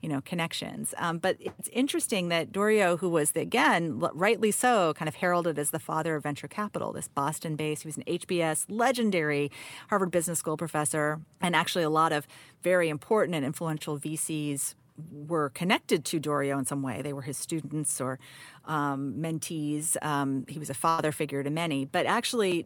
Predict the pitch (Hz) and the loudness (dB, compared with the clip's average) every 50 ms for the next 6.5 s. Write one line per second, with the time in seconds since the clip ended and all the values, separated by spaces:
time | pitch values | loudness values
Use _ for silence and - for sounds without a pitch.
0 | - - - 240 277 320 311 233 190 156 151 151 160 175 - - 214 185 175 160 | 0 2 4 4 4 2 2 2 2 2 2 2 0 0 0 0 0 0 0 0
1 | 175 196 202 190 156 175 170 160 - - 180 165 - - - - _ _ - - | 2 2 2 2 2 2 2 2 0 -2 -2 -2 -4 -6 -10 -20 _ _ -20 -20
2 | - - - - - - - 156 151 151 151 147 - - - 160 156 165 165 - | -20 -20 -20 -20 -14 -4 0 2 4 4 4 2 2 0 0 0 0 0 2 4
3 | 170 165 170 175 165 165 160 165 165 170 185 180 - 165 170 170 160 156 143 151 | 4 4 4 4 2 2 2 4 4 4 4 2 2 2 2 4 4 2 2 0
4 | 175 202 - - 156 156 151 143 143 143 147 165 190 208 220 220 208 190 175 175 | -2 -4 -6 -4 -2 0 0 0 0 0 2 4 6 8 8 8 8 6 4 4
5 | 170 165 147 156 156 156 160 156 - - 170 160 170 160 151 - - 175 175 175 | 4 4 4 4 2 2 0 0 0 0 0 2 2 0 0 -2 -4 -2 -2 0
6 | 165 160 151 139 143 - - - 78 | 0 0 0 -2 -4 -10 -10 -8 -8